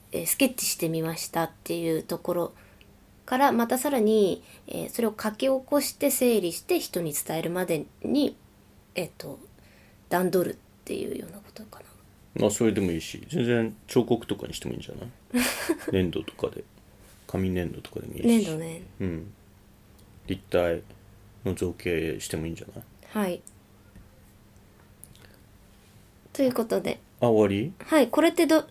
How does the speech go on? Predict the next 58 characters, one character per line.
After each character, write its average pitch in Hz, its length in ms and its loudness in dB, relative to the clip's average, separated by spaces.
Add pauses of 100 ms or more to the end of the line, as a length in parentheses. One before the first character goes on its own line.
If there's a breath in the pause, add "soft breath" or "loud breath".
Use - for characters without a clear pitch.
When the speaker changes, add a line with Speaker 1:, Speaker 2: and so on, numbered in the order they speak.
(120)
Speaker 1:
え 226 200 0
ー、 226 60 -4
こ 277 100 0
れ 294 100 6
は 302 240 8
呉 262 260 2
田 294 100 4
愛 285 160 6
菜 277 40 4
さ 208 140 -2
ん 175 120 -2
の 226 120 8
ノ 233 60 6
ー - 20 -8
ト - 160 -2
で - 100 -2
読 175 200 -4
め 175 140 -4
る 160 120 -8
ん - 60 -10
で - 100 -16
す - 100 -12
ね。 214 300 -2
Speaker 2:
う 117 80 2
ん。 95 220 0 (360)
イ 98 100 -2
ン 87 60 -2
タ 87 160 -2
ー - 20 -2
ネ 92 100 -2
ッ 90 40 -4
ト 90 160 -8
上 90 220 -2
の 98 120 0
あ 90 60 0
の 85 140 -4
ノ 95 220 2
ー - 20 -8
ト 104 200 -2
っ 107 40 -6
て - 180 -10
い - 180 -8
う - 60 -14 (180)
メ 90 120 -4
デ 80 100 -8
ィ 85 120 -4
ア - 20 -8
プ - 160 -14
ラ 80 80 -8
ッ - 100 -12
ト 73 160 -10
フ 67 80 -8
ォ 67 60 -6
ー - 60 -10
ム - 60 -12
ね。 123 280 -2 (240 loud breath)
Speaker 1:
は 202 280 -2
い。 185 200 -2